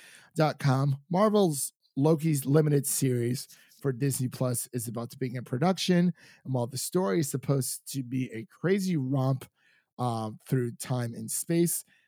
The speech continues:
some interesting hints about, um, characters in the series are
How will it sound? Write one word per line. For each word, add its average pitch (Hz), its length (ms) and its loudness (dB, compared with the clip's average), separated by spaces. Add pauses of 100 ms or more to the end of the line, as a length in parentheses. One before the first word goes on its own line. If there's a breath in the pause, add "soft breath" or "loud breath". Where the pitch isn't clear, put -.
(120)
some 165 460 0
interesting 156 540 0
hints 143 340 0
about, 123 260 -6 (320)
um, 113 460 -4 (160)
characters 143 640 0
in 127 160 -2
the 113 80 -6
series 131 560 0
are 113 200 -2